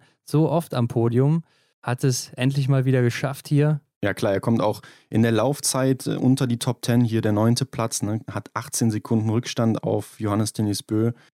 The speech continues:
Speaker 2: Tagesschnellster. Also ja, wenn er fit ist, dann kann er auf jeden Fall das ein oder andere reißen, würde ich sagen.
Speaker 1: Genau, und er lässt sogar Emilien Jacquelin stehen, der Vierter wird, auch mit zehn Treffern. Äh, der Franzose nicht so gut in der Loipe unterwegs für seine Verhältnisse, hat auch gesagt, dass er sich so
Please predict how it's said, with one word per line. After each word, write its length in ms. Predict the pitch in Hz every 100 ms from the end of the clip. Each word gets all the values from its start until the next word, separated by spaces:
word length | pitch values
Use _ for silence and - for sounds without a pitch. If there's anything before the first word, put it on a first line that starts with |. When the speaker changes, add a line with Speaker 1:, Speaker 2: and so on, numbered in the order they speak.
| - 101
Speaker 2:
Tagesschnellster. 800 | 101 - 107 107 - 120 113 98
Also 360 | 101 110 107 104 - - -
ja, 240 | 127 113 90
wenn 140 | 120
er 140 | -
fit 280 | - - 139
ist, 240 | - 151 131
dann 340 | 127 127 127
kann 160 | - 143
er 80 | 127
auf 160 | 117
jeden 220 | 117 123 131
Fall 440 | - 120 127 123
das 160 | 117 110
ein 200 | - 110
oder 140 | 123 -
andere 720 | 117 113 113 113 113 107 104
reißen, 380 | 113 170 101 87
würde 140 | 90
ich 60 | -
sagen. 420 | 85 85 85 85 _ _
Speaker 1:
Genau, 320 | 127 120 143 143
und 40 |
er 80 | 120
lässt 200 | 151 -
sogar 420 | 160 143 147 151
Emilien 360 | 147 147 147 151
Jacquelin 460 | 147 139 131 160
stehen, 320 | 185 - 170 160
der 160 | 135
Vierter 460 | 127 151 - 165 147
wird, 220 | 165 -
auch 180 | 143 156
mit 160 | 156
zehn 220 | - 156 151
Treffern. 520 | 147 147 165 160 156
Äh, 140 | 135
der 100 | 131
Franzose 460 | - 135 139 139 135
nicht 220 | 143 -
so 100 | 156
gut 140 | 147
in 80 | 151
der 100 | 143
Loipe 300 | 135 143 147
unterwegs 420 | 143 143 135 143
für 80 | -
seine 220 | 131 139
Verhältnisse, 580 | 139 131 131 147 127 123
hat 160 | 139 -
auch 200 | 156 139
gesagt, 460 | 123 120 139 156 110
dass 100 | 104
er 80 |
sich 180 | 104 107
so 340 | - 110 113